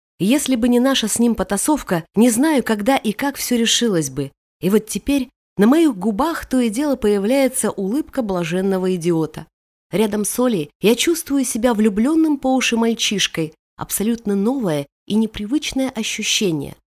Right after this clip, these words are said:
В старших классах, с учётом моего положения в школе,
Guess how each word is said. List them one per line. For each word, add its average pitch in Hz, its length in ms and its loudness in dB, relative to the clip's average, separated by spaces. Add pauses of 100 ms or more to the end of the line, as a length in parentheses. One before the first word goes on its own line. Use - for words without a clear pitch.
(120)
В - 40 -10
старших 214 440 -2
классах, 262 500 -6 (320)
с - 60 -6
учётом 302 320 0
моего 269 280 2
положения 220 520 0
в 196 40 -4
школе, 277 460 0